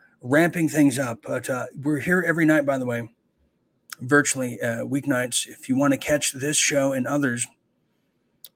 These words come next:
well, World at War is live Monday through Wednesdays, ten P M Eastern. Just gotta remember that, ten P M Eastern, because you will never get notifications. If you do, you're very, very lucky.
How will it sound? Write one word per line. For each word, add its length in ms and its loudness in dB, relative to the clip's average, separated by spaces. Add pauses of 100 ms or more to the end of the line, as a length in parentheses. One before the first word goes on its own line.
well, 140 -8
World 300 0
at 100 -2
War 480 0
is 240 -12
live 560 -4 (300)
Monday 320 2
through 180 0
Wednesdays, 540 0
ten 400 -6
P 160 2
M 240 0
Eastern. 560 -2 (1700)
Just 320 -8
gotta 200 4
remember 280 6
that, 220 -4
ten 240 -4
P 140 0
M 120 4
Eastern, 400 -4 (220)
because 560 -6
you 160 -4
will 120 -2
never 260 2
get 200 -6
notifications. 800 -6
If 140 -14
you 80 -10
do, 500 2
you're 200 -4
very, 280 -2
very 220 -8
lucky. 400 -10